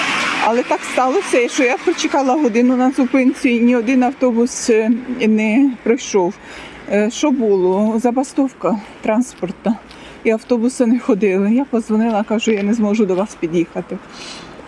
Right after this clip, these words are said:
Це такий був вже не, недобрий знак, як для мене.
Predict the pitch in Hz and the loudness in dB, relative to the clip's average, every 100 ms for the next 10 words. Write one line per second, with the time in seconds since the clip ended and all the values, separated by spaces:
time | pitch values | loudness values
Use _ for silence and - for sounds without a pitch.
0 | - 240 262 - 202 208 214 202 202 240 | -8 -4 -4 -2 0 0 2 2 4 4
1 | 220 214 214 196 190 240 196 196 - 196 | 4 4 2 2 2 2 2 0 0 -2
2 | 185 196 196 175 180 226 | 0 2 0 2 2 0